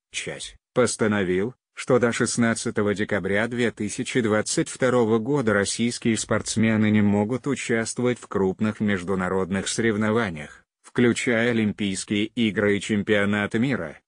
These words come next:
под флагом России. Им также запрещено использование национального гимна и другой национальной символики,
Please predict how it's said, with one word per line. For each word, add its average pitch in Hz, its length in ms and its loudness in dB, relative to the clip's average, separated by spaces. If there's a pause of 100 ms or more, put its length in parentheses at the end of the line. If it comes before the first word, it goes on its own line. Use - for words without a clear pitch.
(120)
под 117 200 2
флагом 107 480 0
России. 104 600 -2 (240)
Им 139 260 2
также 117 460 0
запрещено 101 720 0
использование 101 720 0
национального 98 960 0
гимна 95 440 0
и - 20 2
другой 120 460 2
национальной 101 800 0
символики, 85 840 -4